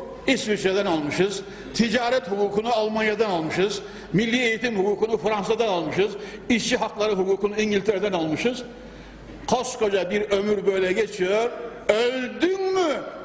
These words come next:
Gel bakalım İmam Efendi'ye, İslam'a vakit çağırıyorlar. Türkiye Büyük Millet Meclisi kürsüsünde kardeşimiz böyle söyledi, açık olarak.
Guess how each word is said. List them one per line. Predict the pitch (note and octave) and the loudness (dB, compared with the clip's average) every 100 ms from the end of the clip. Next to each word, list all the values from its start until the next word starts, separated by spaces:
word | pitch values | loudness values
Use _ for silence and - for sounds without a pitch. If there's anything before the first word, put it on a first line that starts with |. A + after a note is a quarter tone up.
| - D3 | -10 0
Gel | B3 C4 | 0 2
bakalım | A3+ G3+ A3 A3 | -2 0 -2 0
İmam | G#3+ G#3+ | 0 0
Efendi'ye, | G#3 A#3 A3 A3+ A#3+ | 2 0 -2 -2 -2
İslam'a | - A3+ G#3+ A3+ | 0 0 0 0
vakit | G#3 G3+ F#3+ | 0 0 -4
çağırıyorlar. | F3+ D3+ C#3 B2+ A#2+ - - - - - - - - - - - - | 0 0 0 -2 -4 -8 -14 -16 -18 -18 -16 -14 -14 -14 -14 -14 -4
Türkiye | - A#3 - G#3 F#3 D#3 | 0 0 2 0 0 -4
Büyük | A3+ G#3 G3 G3 | -2 0 0 -2
Millet | A#3 G#3 F#3+ | 0 0 -2
Meclisi | A3+ A3 - G3 | -2 -2 -2 -2
kürsüsünde | - B3 A#3 G3 G#3 G#3 A#3+ | 0 -2 0 0 0 0 0
kardeşimiz | A3+ G#3+ F#3+ B3+ B3 | 0 0 0 -2 0
böyle | B3 A#3 A3+ | 0 0 -2
söyledi, | G3+ D#3+ D#3 - | -2 -2 -2 -2
açık | A#3 - - - F4 - - | -2 -4 -8 -2 -2 -4 -2
olarak. | E3 D3+ A#2 | -2 -2 -6